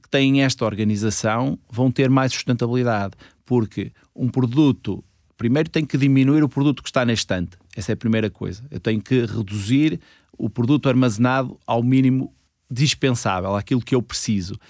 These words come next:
E, e só nisso estou logo a ganhar. E também há outra situação, que é, se eu tiver uma boa logística, a minha produção vai trabalhar sempre melhor. O que significa que todas as paragens na produção são um prejuízo. Se eu tiver cinquenta pessoas a trabalhar numa costura,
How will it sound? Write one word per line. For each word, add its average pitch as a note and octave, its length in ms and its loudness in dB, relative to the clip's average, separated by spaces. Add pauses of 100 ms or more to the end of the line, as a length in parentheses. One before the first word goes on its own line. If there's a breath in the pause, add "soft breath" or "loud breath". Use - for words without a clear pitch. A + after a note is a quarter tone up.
(300 soft breath)
E, A#2 480 0
e A2 40 -4
só B2+ 260 0
nisso C#3 220 2
estou C3+ 200 -2
logo C3+ 280 2
a B2+ 100 -2
ganhar. A2 500 0 (260 soft breath)
E B2 100 0
também D#3 340 0
há D3 60 2
outra D3 260 -2
situação, C3+ 540 -2
que G#2+ 100 -2
é, G2 60 0
se - 120 0
eu D3 40 2
tiver C#3 220 0
uma C3+ 120 2
boa B2+ 160 2
logística, B2+ 720 0 (180)
a A#2+ 80 0
minha C3 220 4
produção C3+ 400 -2
vai C3+ 140 0
trabalhar C3 340 0
sempre A#2+ 280 -2
melhor. B2 300 2 (300 soft breath)
O - 60 -20
que - 60 -10
significa A#2+ 500 2
que - 60 -16
todas D#3 340 0
as C#3 100 0
paragens A2+ 720 -2 (240 soft breath)
na A#2 180 2
produção A#2 560 -2
são C#3 200 0
um C#3+ 80 2
prejuízo. A#2+ 640 2
Se - 140 -8
eu G#2 40 0
tiver A2 220 -2
cinquenta A#2+ 400 -2
pessoas A2 480 -2
a G#2+ 60 -2
trabalhar A2+ 560 -2
numa G#2+ 220 0
costura, B2 600 0